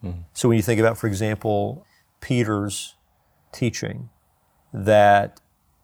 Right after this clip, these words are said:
Speaker 2: we're to lead the church not as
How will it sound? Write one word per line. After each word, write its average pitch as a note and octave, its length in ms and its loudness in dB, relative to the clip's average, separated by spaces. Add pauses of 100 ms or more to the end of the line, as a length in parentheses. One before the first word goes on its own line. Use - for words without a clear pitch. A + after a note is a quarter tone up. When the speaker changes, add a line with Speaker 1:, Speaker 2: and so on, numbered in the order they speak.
Speaker 2:
we're G#2+ 160 0
to G#2+ 140 -8
lead A2 360 0
the G2+ 80 -4
church - 640 -4 (540)
not A#2 520 2
as G2+ 640 -4